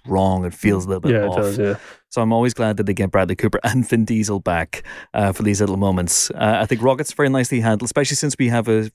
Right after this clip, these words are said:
Speaker 1: very, very strong suspicion that Volume three is gonna be very Rocket-centric. Uh,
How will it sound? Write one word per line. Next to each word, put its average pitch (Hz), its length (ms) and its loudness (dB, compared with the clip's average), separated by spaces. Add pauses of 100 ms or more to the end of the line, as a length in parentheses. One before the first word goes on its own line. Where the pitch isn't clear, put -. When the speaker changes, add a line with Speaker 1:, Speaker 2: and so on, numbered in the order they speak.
Speaker 1:
very, 117 200 2
very 110 220 2
strong 107 380 0
suspicion 104 480 0
that 95 180 0
Volume 101 320 2
three 98 240 2
is 92 80 -2
gonna 98 160 0
be 92 160 0
very 95 220 0
Rocket-centric. 90 840 -2 (480)
Uh, 95 360 0